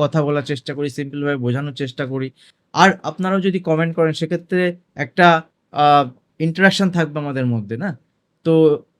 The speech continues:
কমেন্ট করুন, ভিডিও পারলে শেয়ার করুন, লাইক করুন। ভিডিও একটু বড় হয়ে গেছে, পারলে পুরোটা দেখবেন বা ওয়ান পয়েন্ট ফাইভ এক্স স্পিডে দেখবেন, ওয়ান পয়েন্ট টু ফাইভ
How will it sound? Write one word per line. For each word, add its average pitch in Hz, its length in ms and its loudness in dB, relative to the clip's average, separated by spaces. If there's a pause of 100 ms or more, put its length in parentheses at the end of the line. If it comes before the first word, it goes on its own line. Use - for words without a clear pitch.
(240)
কমেন্ট 185 360 4
করুন, 185 240 0
ভিডিও 143 340 2
পারলে 160 220 4 (120)
শেয়ার 135 220 -2 (100)
করুন, 139 180 -8 (100)
লাইক 131 200 -2
করুন। 127 200 -4
ভিডিও 143 180 2
একটু 156 120 -2 (100)
বড় 151 200 4
হয়ে 160 140 6
গেছে, 156 240 0
পারলে 139 240 -2
পুরোটা 165 260 2 (100)
দেখবেন 156 260 0 (400)
বা 151 100 8 (460)
ওয়ান 160 180 6
পয়েন্ট 160 240 4
ফাইভ 151 140 6 (120)
এক্স 156 120 2 (420)
স্পিডে 160 400 4
দেখবেন, 151 280 2 (160)
ওয়ান 151 200 0
পয়েন্ট 156 200 4 (100)
টু 190 80 4
ফাইভ 180 200 6